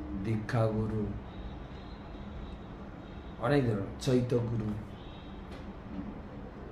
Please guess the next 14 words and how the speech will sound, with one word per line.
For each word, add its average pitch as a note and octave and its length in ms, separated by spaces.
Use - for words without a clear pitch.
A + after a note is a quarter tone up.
তো B2 100
দীক্ষা C#3 520
দি-, D3+ 200
আপনি C3 280
আশ্রয় B2+ 400
নিয়েছেন, A#2 480
দীক্ষা A2 260
নেবেন, G#2+ 500
গুরুদেব G#2+ 380
চলে G#2+ 220
গেলেন, G#2+ 420
সেই G3 320
সম্প্রদায়ে G3 640
অন্য E3+ 600